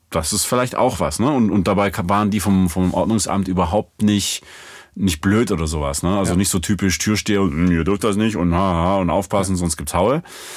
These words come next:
Speaker 1: Sondern die waren echt sehr vorbildlich, sehr freundlich, sehr zuvorkommend,
Speaker 2: Mhm.
Speaker 1: äh, haben überhaupt nicht provoziert in irgendeiner Form. Und das war echt ein guter,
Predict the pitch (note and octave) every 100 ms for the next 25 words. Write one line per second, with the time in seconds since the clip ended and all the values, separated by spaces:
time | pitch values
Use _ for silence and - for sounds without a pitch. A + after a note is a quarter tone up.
0 | - - _ - G2+ G2 G2+ G2+ G2+ F#2
1 | F#2 G2 G2 D2 A#2+ - - _ _ _
2 | _ - - - G#2 A#2+ C3+ C#3 - -
3 | - F#2+ G2+ A#2 A#2+ G#2 - G2+ G2+ -
4 | F#2 F#2 F#2 - D#2+ F2 F#2 F#2+ F2+ F2+
5 | F2+ - E2 - D#2+ - G2 F#2+ G2 F2+
6 | F#2 F#2 F2+ A#2+ B2 - - - - -
7 | F2 F2 F2 F2 E2+ F2+ E2+ F2+ F2 E2+
8 | - F#2+ F2 F2+ A#2 - G#2 G2+ G#2 -
9 | - F2+ F2 - B2+ B2 A2+ F#2+ G#2+ G2+
10 | F2+ G2 F2+ - F#2 F#2 F#2+ F#2+ - -
11 | - - _ - F#2 F2 F2 D#2 - -
12 | E2 F2 D2+ D2+ - E2+ F#2+ F2+ F2+